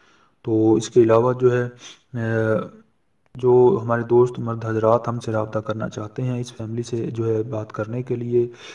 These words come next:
शादी के बारे में, तो बराए मेहरबानी वो अपना मोबाइल नंबर, अपने शहर का नाम और अपनी एज, ये तीन चीज़ें वो नीचे कमेंट बॉक्स में लिख दें। हम इंशाल्लाह बहुत जल्द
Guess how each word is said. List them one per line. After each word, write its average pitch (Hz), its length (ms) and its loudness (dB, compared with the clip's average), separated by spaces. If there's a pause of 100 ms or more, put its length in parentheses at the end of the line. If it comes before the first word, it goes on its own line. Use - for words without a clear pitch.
(120)
शादी 110 340 -4
के 127 120 6
बारे 117 240 2
में, 120 160 -4
तो 117 140 -6
बराए 110 200 -2
मेहरबानी 117 500 -6
वो 117 120 -4
अपना 110 220 -6
मोबाइल 107 400 -8
नंबर, 120 320 -6
अपने 113 280 -12
शहर 110 340 -10
का 120 160 -12
नाम 117 240 -8
और 113 80 -8
अपनी 113 400 -10
एज, 110 360 -6 (480)
ये 117 120 0
तीन 127 240 2
चीज़ें 123 220 4
वो 120 100 2
नीचे 120 240 -2
कमेंट 117 340 -6
बॉक्स 110 340 -4
में 107 80 -10
लिख 104 220 -10
दें। 123 240 -4 (480)
हम 120 180 0
इंशाल्लाह 123 460 0
बहुत 117 320 -6
जल्द 117 360 0